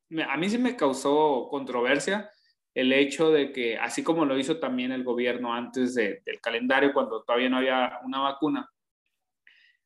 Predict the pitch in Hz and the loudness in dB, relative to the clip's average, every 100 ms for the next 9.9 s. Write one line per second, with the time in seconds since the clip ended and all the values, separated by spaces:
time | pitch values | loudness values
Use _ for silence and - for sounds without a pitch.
0 | _ 127 127 - 135 139 156 151 143 151 | _ 2 2 0 0 4 4 2 2 0
1 | 151 151 160 143 139 131 127 139 160 175 | 2 0 0 -2 -4 -4 -2 2 2 0
2 | - _ _ - 139 139 - 175 180 165 | -8 _ _ -2 0 0 2 2 4 0
3 | 165 180 127 127 160 - 127 120 113 117 | 2 2 2 0 -2 -4 -4 -2 -2 -2
4 | 127 120 110 117 131 127 131 127 - 131 | -4 -6 -10 -8 -4 0 0 0 -2 0
5 | 131 185 - _ _ _ _ 131 127 117 | 2 0 -4 _ _ _ _ -4 0 0
6 | 117 104 117 - 143 143 185 - - 120 | 0 -6 -10 -2 0 2 2 0 -4 0
7 | 131 139 131 113 113 120 131 131 110 104 | 2 4 2 0 0 0 0 -4 -4 -6
8 | - 123 139 165 160 196 196 - - 135 | -8 -4 0 0 2 0 0 -12 -6 -4
9 | 127 127 120 - 139 147 165 170 | 0 0 0 2 6 6 6 2